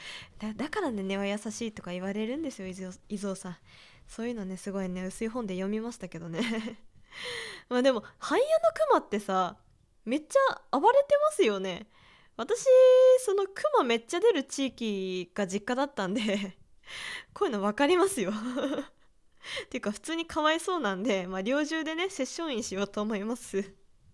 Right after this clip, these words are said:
<laughs> あー、悲しい、悲しい。でも、クマって、あのー、結構足速いって言うじゃないですか。だいたい時速四十から五十キロ、まあ、もっと出るか。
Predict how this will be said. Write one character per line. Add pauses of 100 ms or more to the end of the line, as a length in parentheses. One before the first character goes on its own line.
(380)
<laughs>
あ
ー、
悲
し
い、
悲
し
い。 (360)
で
も、
ク
マ
っ
て、 (160)
あ
の
ー、
結
構
足
速
い
っ
て
言
う
じ
ゃ
な
い
で
す
か。 (280)
だ
い
た
い
時
速
四
十
か
ら
五
十
キ
ロ、
ま
あ、
も
っ
と
出
る
か。